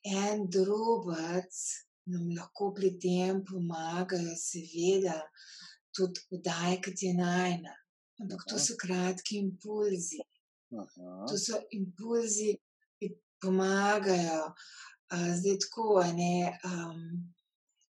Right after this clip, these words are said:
Speaker 1: vprašanje pa je, a je ta impulz dosti močen. Morava si predstavljati. V naši glavi so nevroni,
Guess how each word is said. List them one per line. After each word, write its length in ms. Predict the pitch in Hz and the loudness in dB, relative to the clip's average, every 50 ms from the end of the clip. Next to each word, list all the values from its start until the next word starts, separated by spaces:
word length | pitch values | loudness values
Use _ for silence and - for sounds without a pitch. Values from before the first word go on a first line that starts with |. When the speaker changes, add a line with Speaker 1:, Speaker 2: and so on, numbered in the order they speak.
| _ | _
Speaker 1:
vprašanje 680 | - 185 - 190 185 180 - 202 196 196 202 202 214 214 208 | -20 -12 -6 2 4 6 6 6 4 2 2 0 0 -2 -4
pa 140 | - 202 196 | -4 -2 0
je, 220 | 190 190 190 190 | 2 4 4 2
a 160 | 185 - - 175 | 2 0 0 -2
je 140 | 180 175 | -2 -2
ta 160 | 180 196 190 190 | 0 0 0 2
impulz 540 | 196 196 190 185 - - 214 214 208 196 190 180 | 2 2 0 0 -4 -4 -4 -2 -2 0 0 0
dosti 460 | 190 185 185 196 190 185 - - 190 | 0 2 2 2 0 -2 -2 -2 0
močen. 640 | 190 190 196 196 196 190 190 - - 165 156 - _ - 175 - - _ _ _ _ _ _ _ _ _ _ - | 0 2 2 2 2 2 0 0 -2 -4 -6 -14 _ -20 -20 -20 -20 _ _ _ _ _ _ _ _ _ _ -4
Morava 360 | 175 175 190 185 185 196 190 | 0 0 0 0 0 0 -2
si 220 | 185 - - 185 | 0 -2 -2 -4
predstavljati. 1000 | - 190 180 180 175 175 - - - 202 190 190 185 185 170 160 156 156 - - _ _ _ _ _ _ _ - - - - - - - - - - _ _ _ _ - | -4 -4 -4 -4 -4 -4 -8 -6 -2 2 4 4 4 4 2 0 -2 -8 -12 -18 _ _ _ _ _ _ _ -20 -20 -20 -18 -16 -16 -16 -16 -16 -18 _ _ _ _ -6
V 80 | 208 185 | -2 0
naši 500 | 180 175 175 175 180 190 - - 240 226 | 2 2 2 2 2 2 2 0 0 0
glavi 540 | 190 180 170 165 165 165 165 165 175 190 196 | -2 -4 -4 -4 -4 -4 -4 -2 -2 0 0
so 220 | 190 - - 208 196 | 0 0 0 0 2
nevroni, 800 | 190 190 185 180 175 180 175 175 175 175 180 180 170 170 180 | 2 2 2 2 0 0 0 0 0 0 0 0 -2 -4 -8